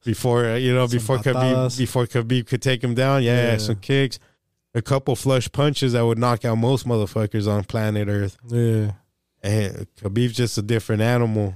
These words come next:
Speaker 1: And now he's a fucking coach
Speaker 2: I know how
Speaker 1: with his first world champion, dude. So he retired a champion, and now as a coach, he's like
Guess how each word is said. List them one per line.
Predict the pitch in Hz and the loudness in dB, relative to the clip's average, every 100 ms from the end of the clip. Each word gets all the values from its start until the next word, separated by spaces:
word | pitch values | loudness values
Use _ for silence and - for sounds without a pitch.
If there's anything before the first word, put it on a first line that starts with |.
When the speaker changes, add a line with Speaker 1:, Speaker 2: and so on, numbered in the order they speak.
| - | -8
Speaker 1:
And | 120 | -2
now | 131 143 | 2 2
he's | 156 143 | 2 0
a | 139 | -2
fucking | - 165 147 151 135 | 0 0 2 0 0
coach | - 180 185 170 - - _ _ _ _ _ _ _ _ _ - | 0 2 2 0 -4 -6 _ _ _ _ _ _ _ _ _ -4
Speaker 2:
I | 127 | 2
know | 170 165 | 4 4
how | 160 139 | 4 4
Speaker 1:
with | 139 | 2
his | 135 123 | 0 0
first | 151 147 139 | 0 0 2
world | 147 147 | 2 2
champion, | - 160 156 147 160 160 | 0 0 0 0 2 2
dude. | 160 160 151 117 _ _ _ _ _ _ _ _ _ | 4 2 2 -4 _ _ _ _ _ _ _ _ _
So | - 123 | -2 2
he | 139 | 2
retired | 135 - 143 151 156 | 2 0 2 2 4
a | 151 | 0
champion, | - 160 156 - 160 156 | 0 2 2 2 2 2
and | 131 | 2
now | 131 131 | 2 2
as | 120 | 2
a | 117 | -2
coach, | - 139 143 135 | 0 0 2 -2
he's | - 127 120 | -4 -2 0
like | 117 101 _ | 0 -2 _